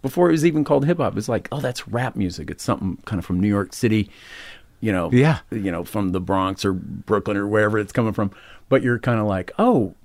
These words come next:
Speaker 1: and it has those beats. It's almost like disco. It starts off, and
Speaker 2: Yeah.
Speaker 1: it's like, "Okay, you can kinda dance to it."
Speaker 2: Yeah.
Speaker 1: But then it's like, "Okay, well, what's new here?" It's like, "Oh, the ear, what they're saying."
Speaker 2: Yeah.
Speaker 1: Like, that's crazy. I mean, that's fun.
Speaker 2: Yeah.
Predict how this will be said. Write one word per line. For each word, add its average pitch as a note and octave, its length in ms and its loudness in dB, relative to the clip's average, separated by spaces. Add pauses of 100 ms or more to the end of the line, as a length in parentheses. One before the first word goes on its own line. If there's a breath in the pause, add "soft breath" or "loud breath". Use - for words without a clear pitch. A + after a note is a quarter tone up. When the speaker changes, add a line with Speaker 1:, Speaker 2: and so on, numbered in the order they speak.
Speaker 1:
and C#3+ 180 4
it D3+ 100 -2
has A3 160 0
those D3 180 4
beats. F3+ 400 -2
It's B2 100 -6
almost F#3+ 160 2
like C3 160 4
disco. F3 380 6
It F3+ 100 4
starts D#3 260 2
off, F#2 400 -2
and C3 140 6
Speaker 2:
Yeah. A2 80 6
Speaker 1:
it's F#2+ 80 6
like, A#2+ 160 4
"Okay, F3 220 2
you D#3+ 120 4
can F#3 80 6
kinda F#3+ 200 4
dance C#3 320 2
to F#2+ 160 2
it." F2 100 -2 (140 soft breath)
Speaker 2:
Yeah. A#2 260 6
Speaker 1:
But C3 140 2
then C#3+ 120 8
it's B2+ 160 2
like, G#2 240 4
"Okay, F3+ 280 2
well, C#3 140 2
what's E3 200 0
new F#3 180 6
here?" G2 240 4
It's - 120 -8
like, G2 200 -2
"Oh, F#3 200 2
the F2 260 -2
ear, F#3 220 0
what G2+ 160 -4
they're - 100 -2
saying." D#3 420 0
Speaker 2:
Yeah. A#2+ 160 8
Speaker 1:
Like, G#2 120 2
that's G#3 420 2 (120)
crazy. G3 460 -2
I A#2 40 2
mean, A2 160 2
that's C3+ 240 0
fun. A#2+ 500 -2 (140)
Speaker 2:
Yeah. B2 280 4